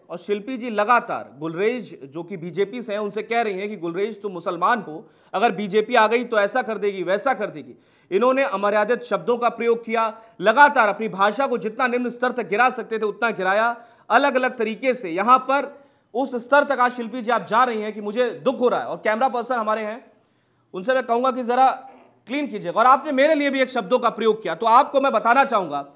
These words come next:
शिल्पी जी, सबसे पहले आपको मैं बताना चाहूंगा कि आपने मेरे लिए कहा कि आप बीजेपी है, उनके दलाल हैं, तो आपको मैं बता देता हूं, पत्रकारिता का एक दशक का अनुभव है। आपको मैं बताता हूं कि आप जैसे लोगों से कई दफा पाला पड़ा है, कई दफा पाला पड़ा है,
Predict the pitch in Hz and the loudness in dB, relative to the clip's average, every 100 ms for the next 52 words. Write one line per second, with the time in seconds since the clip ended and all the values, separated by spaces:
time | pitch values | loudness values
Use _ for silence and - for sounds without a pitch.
0 | _ - 285 285 262 143 117 _ _ - | _ -2 0 0 -4 -6 -14 _ _ -2
1 | 247 262 247 226 220 214 190 160 151 139 | 0 2 0 2 2 0 -6 -6 -6 -8
2 | 131 113 160 - _ _ 214 233 277 - | -10 -12 -14 -14 _ _ 4 8 8 6
3 | 269 240 294 285 254 190 175 233 - _ | 0 2 2 0 -2 -2 -2 -6 -12 _
4 | _ _ _ _ - 233 262 285 214 - | _ _ _ _ 2 10 10 10 6 -10
5 | - _ _ 143 190 226 247 285 254 254 | -20 _ _ -10 -4 -2 0 2 2 2
6 | 240 214 254 214 220 262 247 233 214 180 | 2 0 0 2 6 6 6 0 -6 -8
7 | - _ - 233 302 294 277 233 240 233 | -18 _ 2 6 6 4 0 0 2 2
8 | 170 127 107 _ _ _ - 190 214 220 | 0 -10 -16 _ _ _ -6 -6 -2 2
9 | 233 240 285 262 214 220 254 247 220 214 | 4 4 0 0 -4 -4 -2 0 0 2
10 | 247 165 151 - _ - 190 277 262 269 | 0 -2 -10 -18 _ 2 8 8 6 0
11 | 233 208 214 262 269 240 220 285 208 247 | 0 0 0 2 0 4 8 8 6 -2
12 | 262 233 233 277 277 240 277 349 359 269 | 0 0 0 0 0 -2 0 2 2 0
13 | 233 220 196 160 135 120 147 311 330 254 | -2 0 -2 -2 -8 -12 2 4 4 2
14 | 214 185 156 131 110 104 | -4 -4 -6 -8 -14 -20